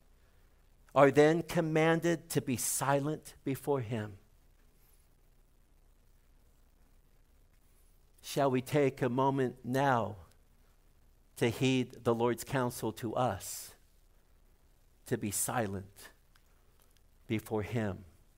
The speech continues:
I want to ask you to bow your heads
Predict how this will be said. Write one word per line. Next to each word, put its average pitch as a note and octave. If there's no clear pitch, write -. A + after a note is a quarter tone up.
I A2+
want A2+
to A2
ask B2
you A#2
to G#2
bow A#2
your A2
heads B2